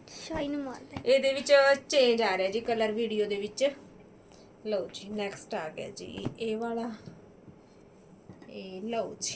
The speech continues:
Speaker 2: ਇਹਨਾਂ ਦੀਆਂ ਮੈਚਿੰਗ ਲੈਣੀਆਂ ਨੇ, ਮੈਚਿੰਗ ਲਓ। all over ਲੈਣੇ ਨੇ, all over ਲੈ ਸਕਦੇ ਹੋ। ਇਹਦੇ ਵਿੱਚ ਵੀ ਤਿੰਨ ਸੂਟ ਹੈਗੇ ਨੇ ਆਪਣੇ ਕੋਲੇ ਅਵੇਲੇਬਲ ਨੇ, ਤਿੰਨ ਸੂਟ। ਇਹਦੇ ਵਿੱਚ ਇੱਕ ਯੈਲੋ ਸ਼ੇਡ ਆ ਗਿਆ ਜੀ। ਲਓ ਜੀ, ਚਾਰ ਮੀਟਰ ਦਾ ਮਿਲ ਜੂਗਾ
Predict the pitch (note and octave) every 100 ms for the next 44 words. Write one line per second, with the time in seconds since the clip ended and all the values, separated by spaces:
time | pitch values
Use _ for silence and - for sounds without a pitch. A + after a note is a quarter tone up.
0 | - G#3 A3 A3+ A3 F3+ G3+ - A#3+ B3
1 | A#3+ A#3+ A3 A3 G#3+ G3+ F3 F#3 A3+ A#3
2 | B3+ A#3 C4+ C#4 - - - - - -
3 | - - - - A#3 A3+ A#3 A3 G#3 G3+
4 | G3 G3 G#3+ G#3+ B3+ B3 G3+ F3+ F3+ F3
5 | - F3 - E3 E3+ A3+ A3 A3 A3+ A3+
6 | A3 G#3+ G#3 G#3 G#3+ G3 G#3+ E3+ F#3 G#3
7 | G3 F#3+ F3+ F#3+ F#3 E3+ F3 D#3+ F3+ G3
8 | - F3 - F3+ - - - - - -
9 | B3+ B3+ B3+ C4 - A#3+ A#3+ A3+ G#3+ G#3+
10 | B3 F#3 E3+ E3 E3+ F#3 F#3+ - - G#3
11 | F#3 - A3 G#3 G#3 A#3 A3+ A3+ A3+ A#3
12 | A3+ G#3+ A#3 A3+